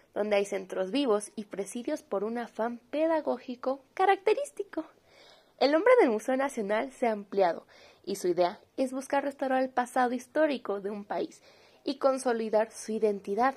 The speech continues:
cultural a través de la restauración de los sentimientos nacionalistas y el romanticismo. Del mismo modo,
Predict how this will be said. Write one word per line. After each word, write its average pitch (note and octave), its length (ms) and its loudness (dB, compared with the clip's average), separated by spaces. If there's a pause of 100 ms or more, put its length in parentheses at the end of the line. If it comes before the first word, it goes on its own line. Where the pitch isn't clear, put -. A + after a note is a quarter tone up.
cultural G3 720 -6
a G3+ 100 -4
través C4 380 -2
de E4 80 -6
la D#4+ 120 -2
restauración D#4 800 0 (400)
de C#4 120 0
los B3 140 0
sentimientos E3 840 -10 (100)
nacionalistas D4+ 960 -2 (880)
y D4 160 4
el E4+ 160 6 (380)
romanticismo. C4+ 720 -4 (960)
Del G3 140 -2
mismo G3+ 260 0
modo, B3+ 380 2